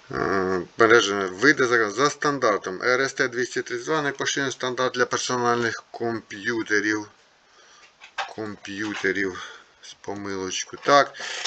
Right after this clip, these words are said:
І Р С, е, чотириста двадцять два, Р С чотириста вісімдесят — диференційні стандарти, що дозволяють передачу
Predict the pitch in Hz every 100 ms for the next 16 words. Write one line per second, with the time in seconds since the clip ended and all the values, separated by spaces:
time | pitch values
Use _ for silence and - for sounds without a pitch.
0 | - 131 131 131 127 123 - 113 113 113
1 | 113 110 - - 131 120 120 107 110 110
2 | - 104 104 131 131 110 110 110 - -
3 | 113 - 92 101 - - 127 104 107 113
4 | 107 - 117 101 95 107 117 135 131 -
5 | 113 104 107 113 - 107 110 127 - 113